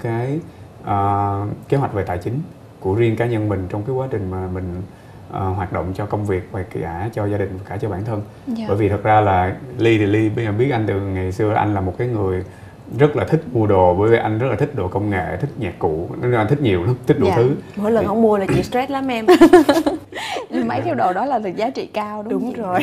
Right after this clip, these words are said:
Speaker 1: Thì, ờ, thì khi mà lập gia đình rồi và anh vẫn tiếp tục theo cái thói quen đó thì nó tạo ra những cái áp lực về cả tinh thần, về cả cái kinh tế cho gia đình.
Speaker 2: Ừ.
Speaker 1: Cho nên là sau đó bắt đầu anh lập kỹ hơn. Giống như bây giờ trên điện thoại của anh cũng có một cái app chi tiêu, là mỗi lần anh xài cái gì thì anh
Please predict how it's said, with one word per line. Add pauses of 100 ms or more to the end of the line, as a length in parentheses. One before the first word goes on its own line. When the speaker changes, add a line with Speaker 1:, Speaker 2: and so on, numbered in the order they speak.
(200)
Speaker 1:
Thì,
ờ,
thì
khi
mà
lập
gia
đình
rồi
và
anh
vẫn
tiếp
tục
theo
cái
thói
quen
đó
thì
nó
tạo
ra
những
cái (500)
áp
lực
về
cả
tinh
thần,
về
cả
cái
kinh
tế
cho
gia
đình. (140)
Speaker 2:
Ừ. (280)
Speaker 1:
Cho
nên
là
sau
đó
bắt
đầu
anh
lập (180)
kỹ
hơn.
Giống
như (120)
bây
giờ
trên
điện
thoại
của
anh
cũng
có
một
cái
app
chi
tiêu, (540)
là
mỗi
lần
anh
xài
cái
gì
thì
anh